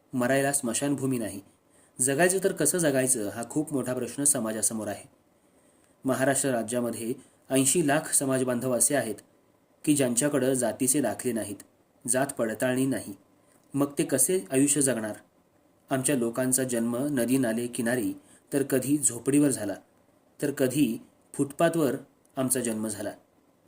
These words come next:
आमच्या जन्माचे पुरावे नाहीत, तर जन्मदाखला कुठून येणार? आणि जन्मदाखला नाही, तर जातीचा दाखला कुठून येणार? आणि जातीचा दाखला नाही, तर आरक्षण, नोकरी, योजना कसं मिळणार, हा खूप मोठा प्रश्न आहे. जन्माचे पुरावे नाहीत, तर जन्मदाखला कुठून येणार?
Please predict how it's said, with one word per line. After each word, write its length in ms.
आमच्या 240
जन्माचे 440
पुरावे 340
नाहीत, 220
तर 100
जन्मदाखला 540
कुठून 300
येणार? 220
आणि 160
जन्मदाखला 580
नाही, 240
तर 80
जातीचा 440
दाखला 280
कुठून 300
येणार? 200
आणि 140
जातीचा 420
दाखला 280
नाही, 300
तर 80
आरक्षण, 560
नोकरी, 560
योजना 420
कसं 360
मिळणार, 340
हा 100
खूप 220
मोठा 180
प्रश्न 320
आहे. 80
जन्माचे 360
पुरावे 300
नाहीत, 260
तर 100
जन्मदाखला 580
कुठून 280
येणार? 240